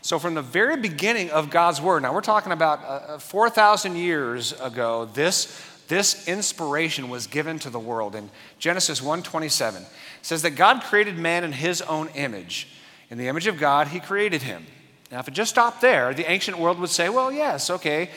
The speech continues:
God created man," meaning men, in his own image, and the women are somehow lesser. But that's not what God's word said. Time and time again, he created him male and female, he created them. And God blessed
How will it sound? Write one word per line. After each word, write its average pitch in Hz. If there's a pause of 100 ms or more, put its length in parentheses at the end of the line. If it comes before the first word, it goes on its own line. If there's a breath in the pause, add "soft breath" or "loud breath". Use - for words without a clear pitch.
(320 loud breath)
God 175
created 165
man," 151
meaning 151
men, 165
in 147
his 160
own 165
image, 156 (280 loud breath)
and 156
the 151
women 156
are 165
somehow 165
lesser. 160
But 139
that's 175
not 185
what 180
God's 175
word 170
said. 110
Time 190
and 233
time 220
again, 196 (400 loud breath)
he 156
created 160
him 127
male 190
and 180
female, 120
he 113
created 117
them. 90 (440 loud breath)
And 117
God 143
blessed 123